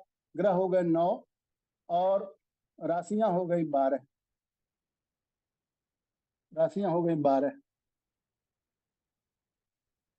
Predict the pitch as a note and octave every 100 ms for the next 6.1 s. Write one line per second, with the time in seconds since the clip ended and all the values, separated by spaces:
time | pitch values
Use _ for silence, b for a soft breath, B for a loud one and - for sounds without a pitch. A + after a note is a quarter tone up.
0 | _ E3+ F#3+ G3 G#3 D#3 - _ _ _
1 | - G#3 E3 F#3+ B3+ B3+ A#3 - A3 A3
2 | G#3+ G3+ G3 F#3+ E3+ E3+ G3+ - _ _
3 | - E3+ F#3+ G3+ G3+ G#3 G3+ G#3 G3+ G#3
4 | G3 F#3 F3+ F#3+ G#3 G#3 - G#3 F#3 F#3
5 | D#3+ D3 C#3+ E3 F3+ - - F#3+ E3+ -
6 | G3+